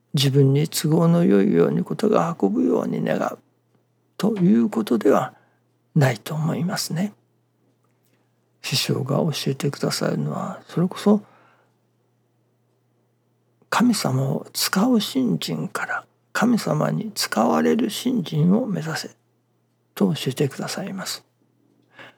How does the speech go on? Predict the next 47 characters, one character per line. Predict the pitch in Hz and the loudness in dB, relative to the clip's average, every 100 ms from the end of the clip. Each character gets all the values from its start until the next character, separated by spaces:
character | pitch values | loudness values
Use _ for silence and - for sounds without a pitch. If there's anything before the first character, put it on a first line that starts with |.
| _ | _
神 | - 160 | 4 4
様 | 135 117 120 | 6 0 0
を | 131 - - | 0 0 -2
便 | 202 143 143 156 | 0 4 6 6
利 | 151 | 4
屋 | 165 | 2
の | 165 | 2
よ | - - | 2 2
う | - | 0
に | 175 | -4
使 | - - - | -6 -6 -6
う。 | - - _ _ _ _ _ _ _ _ _ _ _ _ _ _ _ - | -8 -12 _ _ _ _ _ _ _ _ _ _ _ _ _ _ _ 2
わ | 139 | 4
が | 135 | 4
ま | 135 | 0
ま | 135 | 0
な | - - | 2 2
願 | - - - | 4 2 2
い | - | 2
を | - | 0
聞 | - - | -2 -4
い | - | -2
て | - | -2
い | - | -2
た | - | -2
だ | - | -4
き | - | -4
た | - - | -8 -12
い。 | - _ _ _ | -14 _ _ _
叶 | - 160 | 0 2
え | 170 | 2
て | 165 165 | 0 -2
も | - | 0
ら | - | 0
い | - | -2
た | - - | -4 -10
い。 | - _ _ _ _ _ - | -14 _ _ _ _ _ -2
と | 220 226 | -2 2
い | 190 | 0
う | 240 214 | 2 0
神 | 208 233 202 | -4 -4 -2
様 | - 160 - | -2 0 0
を | - | -2
使 | - - 233 | -6 -4 -2
う | 233 | -2
信 | - - 214 | -4 -4 -6
心 | - | -8